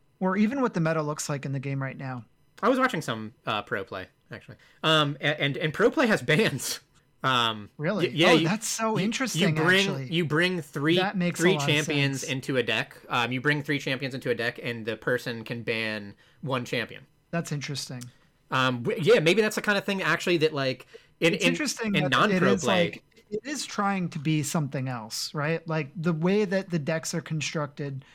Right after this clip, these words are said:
Speaker 1: and, like, the emphasis on champions, it does lead it to it being, like, a little bit, um, hamstrung in building,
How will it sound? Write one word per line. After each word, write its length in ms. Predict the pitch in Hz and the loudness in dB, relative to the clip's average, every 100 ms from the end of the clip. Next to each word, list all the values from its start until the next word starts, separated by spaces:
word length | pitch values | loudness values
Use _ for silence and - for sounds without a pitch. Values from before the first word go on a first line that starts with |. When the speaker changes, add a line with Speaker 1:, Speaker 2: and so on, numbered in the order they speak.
| - - | -18 -4
Speaker 1:
and, 160 | 175 165 | -2 0
like, 180 | 165 | 0
the 140 | 139 165 | -2 -2
emphasis 560 | 165 190 175 180 165 | -2 0 0 0 0
on 180 | 160 143 | 0 -2
champions, 680 | 147 180 175 185 190 196 - _ _ - | 0 0 2 2 2 2 -4 _ _ -18
it 160 | 139 | -6
does 240 | - 208 170 | -2 -2 0
lead 260 | 170 165 | 0 0
it 160 | 170 135 | -2 -4
to 180 | 185 160 | -2 -2
it 120 | 135 | 0
being, 220 | 160 151 | -2 -2
like, 200 | 147 143 | -4 -4
a 60 | 151 | -4
little 180 | 147 | -4
bit, 220 | 143 147 139 | -2 -2 -2
um, 380 | 139 131 123 - _ - | -4 -6 -10 -16 _ -4
hamstrung 640 | 202 190 - 220 214 220 214 | 0 2 2 0 0 0 0
in 140 | 175 | 0
building, 480 | 147 147 151 202 | 0 -2 0 0